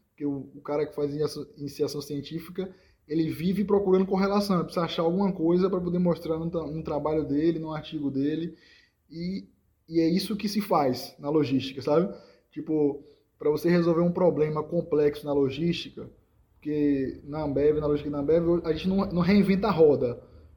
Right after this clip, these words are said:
Tipo, as coisas, elas já funcionam há anos, já funcionam, os processos são bem sólidos, mas precisa evoluir, precisa avançar com a tecnologia, com as frentes de cons-, que, que o consumidor tem exigido cada vez mais de,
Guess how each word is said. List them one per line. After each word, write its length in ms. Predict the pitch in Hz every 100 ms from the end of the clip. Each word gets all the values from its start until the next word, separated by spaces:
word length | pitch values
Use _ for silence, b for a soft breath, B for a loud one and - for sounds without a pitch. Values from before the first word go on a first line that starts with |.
| B
Tipo, 140 | -
as 80 | 165
coisas, 240 | 190 196
elas 220 | 196 202 196
já 40 |
funcionam 380 | 196 185 180 190
há 40 |
anos, 580 | 160 175 208 214 208 - b b b -
já 80 |
funcionam, 640 | 156 165 175 165 165 160 - 156 143
os 100 | -
processos 540 | - 156 160 156 - - _ _
são 220 | - 156
bem 160 | 175 185
sólidos, 640 | - 156 165 180 190 - b b b b
mas 360 | 165 165 175 202
precisa 340 | - 196 208
evoluir, 560 | 208 196 208 202 147 139
precisa 360 | 151 156 151 165
avançar 680 | 180 175 165 151 165 180 B B B _
com 140 | 160
a 60 | 151
tecnologia, 880 | 156 160 170 160 131 147 170 165 160
com 340 | 151 147 139 B B
as 240 | 156 156 -
frentes 360 | 147 156 151
de 80 | 143
cons-, 340 | 156 151 - -
que, 140 | 143
que 120 | -
o 60 | 151
consumidor 540 | 160 - 170 156 151
tem 180 | 151 160
exigido 460 | 160 151 139 143 139
cada 240 | 147 147
vez 180 | 147 139
mais 320 | 139 143 139
de, 260 | 135 131